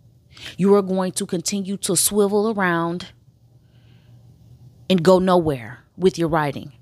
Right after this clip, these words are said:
It doesn't mean that you can't accidentally trip up on some success. However, you're gonna find yourself playing a game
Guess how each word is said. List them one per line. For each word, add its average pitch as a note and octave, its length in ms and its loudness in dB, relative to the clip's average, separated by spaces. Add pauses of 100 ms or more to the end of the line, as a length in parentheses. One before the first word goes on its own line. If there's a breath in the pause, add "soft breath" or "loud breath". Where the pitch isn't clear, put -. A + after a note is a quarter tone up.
(160)
It F3 100 -8
doesn't G#3 300 2
mean G#3+ 220 0
that F#3 140 0
you G3+ 80 -4
can't F#3 380 -4 (300)
accidentally F#3+ 640 -6
trip A3 240 0
up G3 160 -4
on G3 80 0
some F#3+ 180 -4
success. - 580 0 (300 loud breath)
However, F#3 640 2 (640 soft breath)
you're A3+ 80 2
gonna A3 120 4
find A3+ 380 2
yourself F#3+ 400 2
playing G#3+ 560 0 (100)
a D#3+ 200 0
game A3+ 800 2